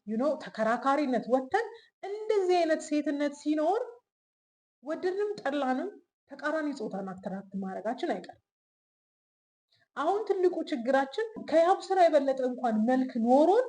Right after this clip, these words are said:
ግን ኮንፍሮንቴሽን አለ። ያንን ደግሞ ብዙ ወንዶች ቶለሬት ማድረግ አይፈልጉም። ለምን "ኡፍ፣ ጀመራት ደግሞ" እየ-፣ እያለ ሰላሙን እያጣ ከሚቀጥል እንደ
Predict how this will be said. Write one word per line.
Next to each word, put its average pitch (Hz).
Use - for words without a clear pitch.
ግን 359
ኮንፍሮንቴሽን 226
አለ። 185
ያንን 359
ደግሞ 370
ብዙ 339
ወንዶች 330
ቶለሬት 262
ማድረግ 208
አይፈልጉም። 185
ለምን 359
"ኡፍ፣ -
ጀመራት 214
ደግሞ" 214
እየ-፣ 302
እያለ 269
ሰላሙን 302
እያጣ 262
ከሚቀጥል 294
እንደ 277